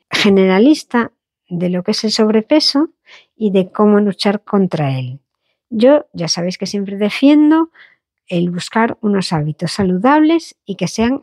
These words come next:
adherentes, que los puedas mantener en el tiempo. No me gusta recomendar dietas, sino que lo que me gusta es recomendar una nutrición saludable basada en comida real.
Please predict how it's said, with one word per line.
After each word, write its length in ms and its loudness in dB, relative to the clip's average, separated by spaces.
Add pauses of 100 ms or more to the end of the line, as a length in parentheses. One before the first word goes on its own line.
adherentes, 680 0
que 80 -8
los 220 -4
puedas 320 2
mantener 640 -2
en 100 -2
el 160 -2
tiempo. 540 -8 (440)
No 180 2
me 140 6
gusta 540 -4 (160)
recomendar 720 -2
dietas, 560 0 (180)
sino 360 -4
que 80 -6
lo 100 -2
que 80 -6
me 140 0
gusta 480 -2
es 180 -2
recomendar 800 0
una 240 -2
nutrición 600 -2
saludable 640 2
basada 580 0
en 100 -4
comida 460 -8
real. 440 -10